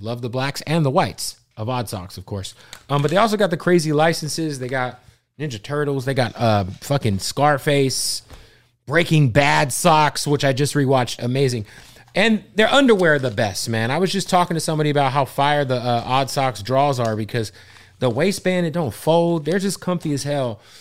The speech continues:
So go to odd socks official dot com. You see the website, spell it that same way, and use the promo code bootleg kev, all one word together, and you'll get twenty percent off from our presenting sponsors, our family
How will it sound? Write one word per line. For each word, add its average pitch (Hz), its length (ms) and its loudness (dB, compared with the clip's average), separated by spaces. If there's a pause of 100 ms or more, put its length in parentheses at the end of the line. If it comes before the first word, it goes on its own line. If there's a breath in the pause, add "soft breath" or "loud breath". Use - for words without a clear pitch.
(140 loud breath)
So 139 180 0
go 185 160 6
to 208 80 6
odd 180 280 6
socks 180 560 4
official 175 720 4 (360 soft breath)
dot 165 280 4
com. 160 280 2
You 160 60 4
see 180 140 0
the 170 100 4
website, 160 640 2
spell 170 300 4
it 170 80 0
that 165 180 2
same 180 320 4
way, 165 340 6
and 143 140 2
use 156 180 4
the 151 80 4
promo 165 320 4
code 156 440 6
bootleg 160 540 2
kev, 147 380 0
all 196 240 6
one 220 180 4
word 208 180 6
together, 175 480 4 (380 soft breath)
and 135 80 0
you'll 160 80 4
get 165 180 2
twenty 180 380 4
percent 175 580 4
off 156 480 6 (400 soft breath)
from 147 180 0
our 143 100 2
presenting 156 420 4
sponsors, 143 600 0 (140)
our 127 140 4
family 226 760 6